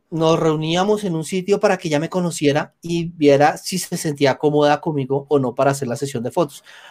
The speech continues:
Ahora, con el tema de la pandemia, pues, lo estamos haciendo por teleconferencia. Y eso se sabe, tú sabes si te sientes cómoda conmigo o no para hacer la sesión de fotografía. Y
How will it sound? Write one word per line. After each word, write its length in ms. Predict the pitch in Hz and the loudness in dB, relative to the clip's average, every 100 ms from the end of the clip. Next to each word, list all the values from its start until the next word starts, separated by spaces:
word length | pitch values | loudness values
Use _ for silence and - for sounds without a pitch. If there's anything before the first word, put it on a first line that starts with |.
| - | -2
Ahora, 480 | 147 156 165 185 202 | 4 6 8 6 6
con 200 | 214 202 | 4 4
el 160 | 175 151 | 2 -2
tema 440 | 156 156 160 170 185 | -2 -2 0 0 0
de 720 | 196 185 180 170 160 151 147 | 2 2 2 2 0 0 0
la 120 | 147 | 0
pandemia, 420 | 143 147 147 156 156 | 0 0 0 -2 -2
pues, 120 | 175 | -2
lo 60 | 165 | -2
estamos 280 | - 139 151 | -4 -4 -6
haciendo 360 | 143 147 131 | -4 -2 -2
por 840 | - 156 156 151 147 143 139 135 - | -2 2 6 8 8 8 6 4 0
teleconferencia. 840 | 143 139 143 139 139 139 139 151 _ _ _ _ - - - _ | -2 0 -2 0 0 -2 -4 -10 _ _ _ _ -20 -20 -20 _
Y 140 | 185 | 2
eso 200 | 196 202 214 | 4 4 4
se 180 | 220 | 6
sabe, 500 | 208 202 190 175 139 - | 4 4 4 4 0 -4
tú 120 | 175 | -6
sabes 400 | 175 202 196 208 | -2 2 4 2
si 100 | - | -2
te 120 | - 170 | -6 -4
sientes 400 | 160 147 160 - | -6 -8 -12 -4
cómoda 540 | 190 185 190 196 208 - _ _ _ _ | -2 0 2 0 -2 -10 _ _ _ _
conmigo 600 | - 160 156 175 175 196 208 | -4 -2 0 -2 0 0 0
o 100 | 165 | 0
no 140 | 156 | 0
para 200 | 143 165 | 0 0
hacer 200 | 175 170 | 0 0
la 140 | 143 147 | 2 2
sesión 300 | 175 156 135 | -2 -2 0
de 100 | 143 | 0
fotografía. 720 | 151 143 139 127 202 170 - - - - _ _ _ - | 0 -2 -2 -2 0 -2 -4 -14 -20 -20 _ _ _ -2
Y 340 | 196 254 | 0 0